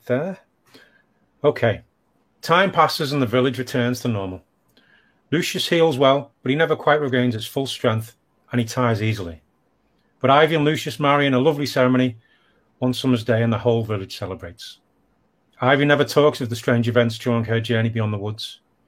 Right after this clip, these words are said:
She does wonder, though. Uh, she does wonder, though, what else could be out there. Years go by,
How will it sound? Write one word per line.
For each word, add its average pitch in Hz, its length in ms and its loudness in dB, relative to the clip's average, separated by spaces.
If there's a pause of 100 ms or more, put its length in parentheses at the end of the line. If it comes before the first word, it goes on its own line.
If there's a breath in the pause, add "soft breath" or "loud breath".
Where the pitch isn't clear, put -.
(560)
She - 120 -10
does 156 160 0
wonder, 165 260 2
though. 113 300 4 (1600)
Uh, 107 180 -6
she 120 120 -10
does 139 120 -4
wonder, 147 240 0
though, 127 120 6
what 123 180 6
else 127 180 4
could 117 140 -6
be 113 100 0
out 107 180 0
there. 90 200 -6 (1120)
Years 143 260 6
go 165 160 8
by, 120 360 4